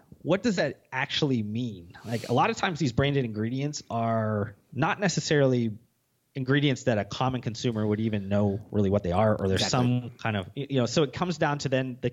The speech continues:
Speaker 1: is the consumer gonna go and do extra research, or is it just, "Oh, I see a branded ingredient and, um, that's it. That's,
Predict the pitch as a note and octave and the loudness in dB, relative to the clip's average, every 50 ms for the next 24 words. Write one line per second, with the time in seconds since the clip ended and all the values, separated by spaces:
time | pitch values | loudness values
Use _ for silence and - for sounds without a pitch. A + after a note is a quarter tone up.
0 | - - D#3 D3 C#3+ D3 F3+ E3+ - D#3+ C3+ - - D#3 C3 B2+ B2 B2 A#2+ A2 | -4 0 0 0 2 2 0 -2 -2 -4 -4 -2 -2 -2 -2 0 -2 -2 0 0
1 | B2+ A#2+ A#2 A2+ A2 A#2+ A#2+ A#2+ A2+ A2 - - - A2 F#2+ F2 F#2+ G#2 A2+ - | 2 2 2 2 0 0 0 -2 -4 -6 -6 -4 -4 -4 -2 -2 -2 -2 0 2
2 | - F#3+ G3+ - - - E3 F3 F3 E3+ D#3+ E3 D#3+ C3+ - D#3 D3 C#3 - - | 2 2 2 2 0 2 4 4 6 4 4 2 -2 -4 -2 -2 -4 -4 -4 -10
3 | - _ _ _ _ _ _ - F3+ F#3 D#3+ C3+ C3 B2 - - - F#3 F3 E3 | -20 _ _ _ _ _ _ -4 -2 0 0 0 -2 -6 -10 -8 -4 -2 -2 -2
4 | B2+ C#3+ C#3+ C#3 C#3 C3+ B2+ B2+ A#2 A#2+ B2+ B2+ B2 B2 A#2+ B2 - - A#2+ A#2+ | 0 0 -2 -2 -2 -2 -4 -4 -2 -2 0 0 2 0 0 -2 -4 -6 -4 -2
5 | A#2 A#2 A#2 A#2 A2+ A2 A2 A2+ - - _ _ _ _ _ - G#2+ G#2+ G2+ G2+ | 0 0 0 0 0 0 -2 -4 -6 -10 _ _ _ _ _ -4 -2 0 0 -2
6 | G2+ - - D3+ C#3 - - - D3+ G#2 F2+ - - B2 B2+ - - - | -2 0 0 0 0 0 0 0 0 0 -2 -4 -6 -6 -6 -6 -8 -12